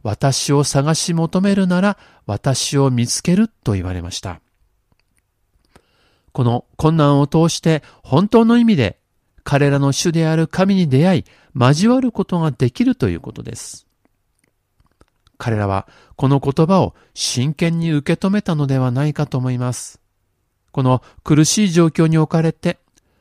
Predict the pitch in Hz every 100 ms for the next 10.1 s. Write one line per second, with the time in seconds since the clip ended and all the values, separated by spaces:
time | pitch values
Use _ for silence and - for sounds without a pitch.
0 | _ - - 143 143 143 139 139 135 -
1 | - 147 143 139 123 139 - 220 226 185
2 | 147 - 139 160 175 180 190 190 - 139
3 | 101 - - _ - 208 214 143 123 117
4 | - 208 233 - 202 151 170 131 113 113
5 | 98 - 82 85 78 _ _ _ _ _
6 | _ _ _ _ _ _ _ _ _ -
7 | 127 - 135 139 _ _ _ - 139 131
8 | - 135 - 160 160 156 - _ 123 127
9 | 170 180 214 202 165 147 139 139 139 143
10 | 180